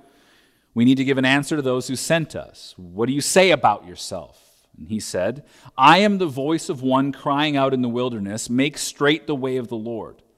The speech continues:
as the prophet Isaiah said.'" What I want you to see is that five hundred years after that Babylonian exile ended and the people of God had returned home,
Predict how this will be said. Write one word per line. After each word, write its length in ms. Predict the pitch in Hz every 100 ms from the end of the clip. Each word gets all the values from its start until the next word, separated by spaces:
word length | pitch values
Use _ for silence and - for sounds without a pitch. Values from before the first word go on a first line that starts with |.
| _ _ _ _ _ _ _
as 160 | 85 -
the 80 |
prophet 400 | - - 92 -
Isaiah 460 | 101 101 123 151 107
said.'" 340 | - 76 53 _ _ _ _ _ _ _ _ _ _ _ _ _
What 200 | 123 131
I 120 | 156 143
want 380 | 127 147 202
you 120 | 202 180
to 80 |
see 540 | - - 139 80 104 139 - -
is 160 | 131 131
that 160 | 139 -
five 460 | - 147 190 208
hundred 380 | 208 196 190 156
years 400 | 139 147 160 156
after 360 | 139 143 - 147
that 260 | 135 113
Babylonian 640 | 117 143 156 147 147 151 135
exile 500 | 139 131 135 135 120
ended 380 | 117 139 165
and 100 | 156
the 60 | 127
people 400 | - 156 156 156
of 100 | 123
God 280 | 135 127 143
had 160 | 127
returned 460 | 123 - - 131 120
home, 340 | 113 104 170